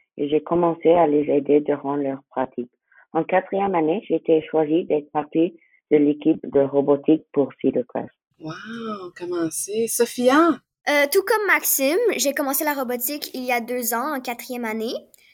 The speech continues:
Speaker 3: dans le club de l'école, euh, qui est dirigé par mon professeur, Monsieur Patrick. C'est lui qui m'a suggéré de participer, euh, et maintenant, je suis vraiment contente de l'avoir fait parce que j'adore ça.
Speaker 2: Dis-moi, euh, entre filles, Sophia, est-ce que le club de robotique, c'est un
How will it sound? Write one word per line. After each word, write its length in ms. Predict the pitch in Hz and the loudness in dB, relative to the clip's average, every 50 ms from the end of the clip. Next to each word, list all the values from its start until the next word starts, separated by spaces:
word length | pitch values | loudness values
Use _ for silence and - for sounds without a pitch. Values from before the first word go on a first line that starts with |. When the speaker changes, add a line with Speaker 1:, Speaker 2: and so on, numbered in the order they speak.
| _ - | _ -4
Speaker 3:
dans 80 | 247 | -2
le 80 | 254 247 | -2 -2
club 240 | 247 302 330 262 254 | -2 -4 -6 -4 -2
de 60 | 311 | 0
l'école, 320 | 294 269 262 262 - 285 302 330 349 359 330 - - - | 0 0 0 0 -2 -2 0 0 0 -2 -4 -6 -6 -6
euh, 320 | 247 247 247 240 240 240 226 | -4 -4 -4 -4 -4 -6 -6
qui 240 | 233 - 277 262 262 | -6 -6 -4 -4 -6
est 40 | |
dirigé 500 | 233 233 262 262 247 269 247 285 294 311 | -6 -6 -8 -6 -6 -4 -4 -4 -4 -4
par 160 | 302 262 254 254 | -4 -4 -4 -4
mon 100 | 240 233 | -6 -8
professeur, 460 | 233 262 233 254 254 - 277 277 285 | -10 -10 -10 -8 -8 -4 -4 -4 -4
Monsieur 240 | 269 262 - 240 - | -4 -6 -8 -8 -10
Patrick. 520 | 208 208 - - 233 226 - - - - _ _ _ - - _ _ _ _ | -12 -12 -12 -12 -14 -14 -14 -14 -18 -20 _ _ _ -20 -20 _ _ _ _
C'est 160 | - - 302 | -6 -4 -2
lui 120 | 285 349 359 | 0 -2 0
qui 120 | 370 359 | 0 0
m'a 140 | 311 294 294 | -2 0 -2
suggéré 420 | - 294 254 - 277 285 285 330 | -2 -2 -2 -2 -2 -2 -2 -2
de 60 | 311 311 | -4 -2
participer, 720 | - 277 269 - - - - - - 285 285 302 302 277 | -2 -2 0 0 -2 -2 -4 -4 -6 -6 -4 -2 -2 -2
euh, 60 | 247 - - _ _ _ - | -2 -4 -6 _ _ _ -6
et 140 | 247 254 254 | -4 -2 -2
maintenant, 360 | 247 220 240 - 269 277 277 | -2 -2 -2 -2 -4 -4 -4
je 60 | 269 | -4
suis 100 | - 254 | -6 -8
vraiment 360 | 233 254 254 254 254 254 254 | -8 -6 -4 -4 -2 -4 -4
contente 340 | 254 254 240 240 254 254 254 | -6 -8 -6 -6 -6 -4 -4
de 60 | 240 | -4
l'avoir 340 | 226 220 214 214 220 214 - | -4 -4 -4 -6 -8 -10 -10
fait 140 | - 254 240 | -10 -12 -10
parce 160 | 247 233 - | -8 -8 -10
que 80 | 233 - | -10 -10
j'adore 320 | 214 202 214 208 202 - | -12 -12 -12 -14 -14 -14
ça. 120 | - - - _ _ _ _ _ _ - | -16 -16 -16 _ _ _ _ _ _ -4
Speaker 2:
Dis-moi, 260 | 202 247 294 370 466 453 339 240 | 4 6 6 6 6 4 2 2
euh, 160 | 196 170 - - - | 0 0 -2 -4 -4
entre 260 | 240 226 - 226 196 | -4 -2 -2 -4 -4
filles, 540 | - - - 185 180 185 190 185 185 185 _ | -4 0 2 4 4 4 2 -2 -8 -12 _
Sophia, 640 | - - - 180 - - - 175 165 156 160 165 165 - _ _ - - - _ _ _ _ _ _ _ _ _ _ _ _ _ _ _ - | -10 -10 -10 -10 -10 -8 -4 -2 -2 -2 -2 -4 -6 -10 _ _ -20 -20 -20 _ _ _ _ _ _ _ _ _ _ _ _ _ _ _ -10
est-ce 160 | - - - | -8 -6 0
que 300 | - 415 587 622 359 - | 2 2 4 4 4 2
le 60 | 143 | 0
club 280 | - - - 202 196 190 | -4 -4 -4 -4 -2 0
de 80 | 180 175 | 2 0
robotique, 680 | 170 165 175 165 156 156 147 151 - - - 285 285 - | 0 2 -2 -2 0 0 -2 -2 -2 -2 -2 -2 -2 -4
c'est 280 | - - - 160 156 | -8 -6 -2 -2 0
un 220 | 151 139 139 135 | 0 0 -2 -4